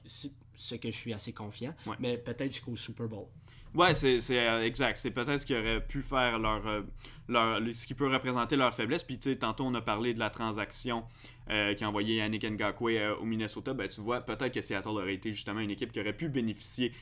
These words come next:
Speaker 2: de l'arrivée d'un joueur comme, euh, Ngakoue pour justement mettre de la pression sur les carrières. Sauf que à Seattle, le problème, c'est que c'est pas juste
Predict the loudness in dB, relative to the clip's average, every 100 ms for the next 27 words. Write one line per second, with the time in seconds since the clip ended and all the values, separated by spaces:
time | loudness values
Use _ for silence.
0 | -6 2 2 2 2 2 2 0 2 4
1 | 4 2 -2 0 -2 -2 0 2 0 0
2 | 0 4 2 2 -4 -2 0 2 2 0
3 | 0 0 0 0 -2 -4 -6 -12 -4 0
4 | 4 4 4 4 2 2 0 2 -2 -2
5 | -4 -2 0 0 2 2 0 0 -2 -2
6 | -2 -4 0 0 0 -6 -12